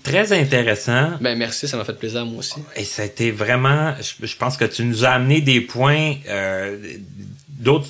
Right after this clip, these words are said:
Speaker 1: d'autres points aussi, euh, d'autres, d'autres, d'autres angles, d'autres aspects.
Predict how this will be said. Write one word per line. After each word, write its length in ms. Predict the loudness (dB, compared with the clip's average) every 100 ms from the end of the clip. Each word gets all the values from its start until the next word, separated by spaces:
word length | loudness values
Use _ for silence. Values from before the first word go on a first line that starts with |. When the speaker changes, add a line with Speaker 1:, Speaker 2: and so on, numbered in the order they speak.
| -6
Speaker 1:
d'autres 280 | -6 -6 -6
points 320 | -2 0 -2
aussi, 560 | -4 -6 -2 0 2 2
euh, 100 | 2
d'autres, 300 | 0 -4 -4
d'autres, 440 | -6 -2 -2 -4 -12 -6
d'autres 340 | -4 -4 0
angles, 320 | 0 2 0
d'autres 260 | 0 0 0
aspects. 320 | -2 -2 0